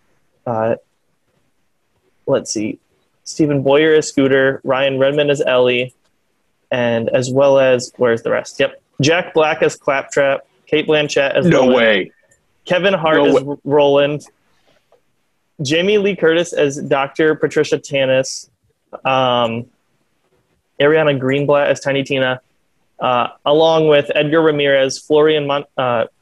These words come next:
Speaker 1: Montanou, Janina Gavankar, and Haley Bennett. So, um, it's gonna be pretty insane.
Speaker 2: Yeah, that's a star-studded cast for Borderlands. They got some big names.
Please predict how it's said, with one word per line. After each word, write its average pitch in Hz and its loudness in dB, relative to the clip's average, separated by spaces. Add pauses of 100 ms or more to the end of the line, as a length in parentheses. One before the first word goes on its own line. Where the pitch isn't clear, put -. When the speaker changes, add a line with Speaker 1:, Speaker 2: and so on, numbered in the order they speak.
(300)
Speaker 1:
Montanou, 143 0 (220)
Janina 147 0
Gavankar, 131 -2
and 123 -4
Haley 135 0
Bennett. 120 -4 (360)
So, 185 0
um, 175 2
it's 170 -2
gonna 233 2
be 226 0
pretty 220 -2
insane. 185 -4 (1040)
Speaker 2:
Yeah, 151 0
that's 117 -2
a 370 2
star-studded 151 0
cast 156 -2
for 110 -4
Borderlands. 107 0
They 143 0
got - -2
some 143 0
big 131 0
names. - -4